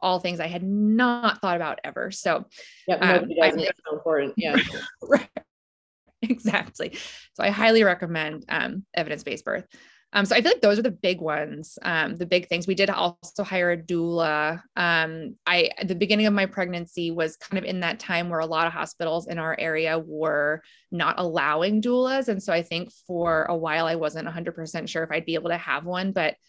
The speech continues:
Speaker 1: I think around, um, when I was maybe, like, twenty-five or twenty-six weeks pregnant, which was last January. So January of twenty twenty-one, um, I think a lot of our hospitals had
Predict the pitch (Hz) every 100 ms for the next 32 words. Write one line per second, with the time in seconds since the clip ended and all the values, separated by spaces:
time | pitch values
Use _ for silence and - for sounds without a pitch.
0 | _ _ _ - 190 196 196 175 170 165
1 | 156 160 156 147 180 - _ - 190 175
2 | 170 170 165 160 165 - 214 196 175 160
3 | 165 151 151 147 - 160 - - - -
4 | _ - - 151 151 135 170 - 135 131
5 | - _ 185 139 - - 160 143 117 92
6 | 160 170 160 156 143 _ _ - 160 151
7 | 165 160 160 151 165 - - - _ _
8 | 185 175 156 139 165 196 - _ - 190
9 | 185 185 170 170 165 160 - - 165 -
10 | 139 117 214